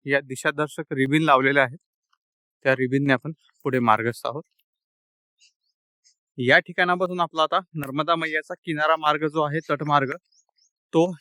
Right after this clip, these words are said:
इथून सुटलेला आहे आणि आपण या शेतातील मार्गाने पुढे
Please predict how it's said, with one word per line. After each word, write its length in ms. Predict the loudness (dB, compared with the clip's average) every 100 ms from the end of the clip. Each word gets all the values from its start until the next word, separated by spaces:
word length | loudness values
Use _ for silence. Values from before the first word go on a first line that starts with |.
| -12
इथून 220 | -8 -6
सुटलेला 460 | -4 -4 0 4 4
आहे 180 | 2
आणि 160 | -2 0
आपण 240 | 0 -2 -6 _ _ _ _ _ -20 -20 -20 -20 -20 _ _ _ _
या 140 | 2 2
शेतातील 480 | 4 2 2 2 2 0 -10 _ -6
मार्गाने 400 | 2 2 4 -2
पुढे 220 | -2 -4